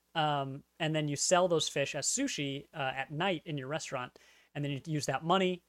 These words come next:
to upgrade your restaurant, to upgrade your suit, to do a bunch of different things. Uh, it's just got this really great gameplay loop to it. I am loving it. Uh, so the fact that, uh, you have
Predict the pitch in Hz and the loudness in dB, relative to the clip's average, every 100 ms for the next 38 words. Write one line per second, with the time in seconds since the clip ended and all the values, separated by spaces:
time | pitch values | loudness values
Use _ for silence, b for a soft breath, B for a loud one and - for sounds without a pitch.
0 | - 143 139 135 127 147 160 - 147 139 | -6 -4 -4 -4 -2 4 4 2 -2 -2
1 | 131 - 127 117 123 - 180 170 - 170 | -8 -8 -10 -10 -6 -2 -2 -2 -6 -8
2 | 143 151 139 180 185 165 175 175 - 170 | -4 -4 -2 -2 -4 -6 -8 -8 -4 -2
3 | 170 165 - - - _ _ 160 156 185 | -2 -6 -12 -20 -20 _ _ 0 2 2
4 | 208 - 202 175 - - 165 156 233 269 | -2 0 0 2 -4 -6 -10 -6 -2 2
5 | 240 190 170 156 _ _ 156 143 151 147 | 4 4 2 -2 _ _ -10 -2 0 0
6 | 139 - _ _ _ _ 151 139 143 135 | -2 -10 _ _ _ _ -2 0 -2 -4
7 | 127 - 135 127 - 135 131 123 120 _ | -6 -8 -6 -6 -8 -8 -8 -8 -12 _
8 | - 139 135 120 117 - _ _ _ 135 | -8 -2 0 -2 -10 -16 _ _ _ -6
9 | 123 135 185 165 208 208 202 185 - 170 | -4 -2 0 4 4 4 2 -2 0 2
10 | 160 160 165 170 160 147 | 2 2 2 4 4 0